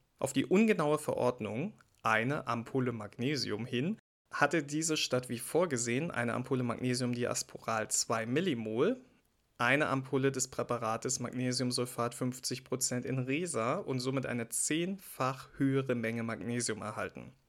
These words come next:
Die Frau musste anschließend reanimiert werden. Damit ihr wisst, wovon wir sprechen,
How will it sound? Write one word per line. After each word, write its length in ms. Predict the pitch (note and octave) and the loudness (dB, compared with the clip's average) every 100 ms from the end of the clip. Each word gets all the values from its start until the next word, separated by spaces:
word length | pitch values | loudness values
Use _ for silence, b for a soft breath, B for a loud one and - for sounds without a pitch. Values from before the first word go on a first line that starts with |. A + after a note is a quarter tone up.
| _ _ C3 | _ _ -12
Die 60 | |
Frau 420 | - - A2+ B2+ B B B B | -6 0 2 0 B B B B
musste 460 | - B2+ C3 - A2 | -2 2 4 4 0
anschließend 640 | A2 A2+ - A2+ - A2+ | -2 -2 -4 -2 -2 -4
reanimiert 800 | A2+ A2 A2 A#2 A#2 B2+ A#2+ - | -6 -8 -8 -6 -4 0 0 0
werden. 320 | - - - - - _ _ _ _ _ - | -6 -8 -10 -16 -20 _ _ _ _ _ -8
Damit 200 | A2 A2 | -6 0
ihr 80 | |
wisst, 260 | A2+ D#3 - | 2 2 0
wovon 260 | C3 B2+ B2 | -2 0 0
wir 60 | |
sprechen, 460 | - - C#3 E3+ | 0 0 0 0